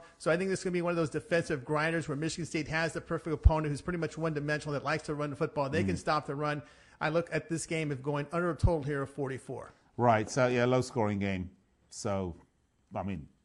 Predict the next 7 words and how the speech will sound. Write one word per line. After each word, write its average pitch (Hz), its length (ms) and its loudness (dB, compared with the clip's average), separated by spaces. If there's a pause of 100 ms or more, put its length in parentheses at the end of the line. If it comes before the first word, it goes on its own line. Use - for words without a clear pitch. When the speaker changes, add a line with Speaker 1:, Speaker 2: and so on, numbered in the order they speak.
(580)
Speaker 2:
relatively 90 460 -2
speaking. 80 440 -10 (480)
Uh, 87 440 -2
okay, 170 260 4 (240)
I 127 120 10
like 147 240 10
that. 92 180 -2